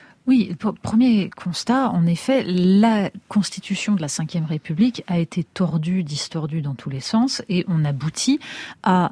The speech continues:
un régime qui n'a plus de véritable contre-pouvoir. Parce que ce qu'il faut préciser, c'est qu'un régime présidentiel, c'est un régime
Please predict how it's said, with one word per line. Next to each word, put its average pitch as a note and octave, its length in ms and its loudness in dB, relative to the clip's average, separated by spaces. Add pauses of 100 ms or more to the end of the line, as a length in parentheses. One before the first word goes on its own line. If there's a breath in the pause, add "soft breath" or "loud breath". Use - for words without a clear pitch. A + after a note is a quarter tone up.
un E3+ 60 2
régime G3+ 480 2
qui - 160 2
n'a F#3 120 4
plus B3 240 -2
de G3 120 -4
véritable F3+ 560 0
contre-pouvoir. F3 760 0
Parce - 160 -8
que - 100 -8
ce - 100 -10
qu'il - 100 -12
faut F3 100 -2
préciser, G3 460 0
c'est A3 160 0
qu'un E3+ 100 0
régime D#3+ 360 0
présidentiel, E3 680 2
c'est - 220 -2
un C#3+ 80 -2
régime D#3+ 380 2